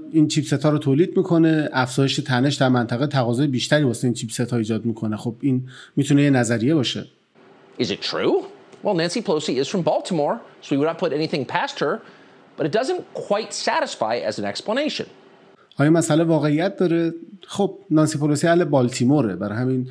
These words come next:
Speaker 1: نمیشه بگیم این وصله بهش نمیچسبه، اما به عنوان یه توضیح کامل و قانع کننده همچین به دل آدم نمیچسبه.
Speaker 2: That is a long and highly public trip to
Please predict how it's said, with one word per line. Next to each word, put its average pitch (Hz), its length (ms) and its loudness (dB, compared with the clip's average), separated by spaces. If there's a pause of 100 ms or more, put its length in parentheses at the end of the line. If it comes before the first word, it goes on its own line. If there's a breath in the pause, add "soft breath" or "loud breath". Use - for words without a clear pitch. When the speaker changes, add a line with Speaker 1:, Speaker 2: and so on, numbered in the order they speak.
(320 loud breath)
Speaker 1:
نمیشه 147 280 4
بگیم 123 280 2
این 123 140 2
وصله 120 300 0
بهش 117 160 -2
نمیچسبه، 107 720 -2
اما 190 160 2
به 185 120 2
عنوان 175 240 2
یه 170 100 4
توضیح 156 520 2
کامل 147 640 0
و 143 40 2
قانع 139 400 2
کننده 143 760 0
همچین 147 480 -2 (400 loud breath)
به 135 80 2
دل 127 180 2
آدم 147 240 4
نمیچسبه. 131 640 0 (920)
Speaker 2:
That 147 80 0
is 147 80 0
a 135 200 -2
long 170 240 0
and 139 80 -2
highly 175 400 -2 (160)
public 202 240 -2 (100)
trip 254 180 -4
to 151 80 -6